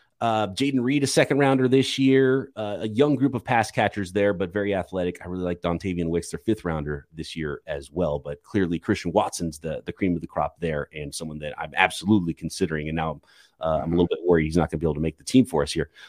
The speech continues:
Speaker 1: Uh, and then obviously in Minnesota, you've got Justin Jefferson, you got rookie first rounder Jordan Addison. Justin Jefferson is very easily in. And
Speaker 2: Yeah.
Speaker 1: I think Amon-Ra Saint Brown has to be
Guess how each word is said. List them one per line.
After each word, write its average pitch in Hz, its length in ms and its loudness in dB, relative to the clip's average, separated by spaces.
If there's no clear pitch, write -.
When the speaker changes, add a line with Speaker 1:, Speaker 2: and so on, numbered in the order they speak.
Speaker 1:
Uh, 107 180 6
and 117 120 8
then 117 80 8
obviously 110 360 6
in 104 80 10
Minnesota, 98 400 6
you've 85 120 0
got 90 120 4
Justin 95 280 2
Jefferson, 90 460 2
you 87 100 0
got 82 220 -2
rookie 87 200 -10
first - 260 -6
rounder 80 400 0
Jordan 95 380 2
Addison. 82 560 -2
Justin 110 320 -2
Jefferson 95 680 2
is 82 540 -2
very 190 300 8
easily 120 600 6
in. 110 200 6
And 110 60 -6
Speaker 2:
Yeah. - 140 -2
Speaker 1:
I 190 140 -4
think 233 420 4
Amon-Ra 131 360 2
Saint 123 320 2
Brown 131 520 0
has - 260 0
to 131 120 0
be 123 360 4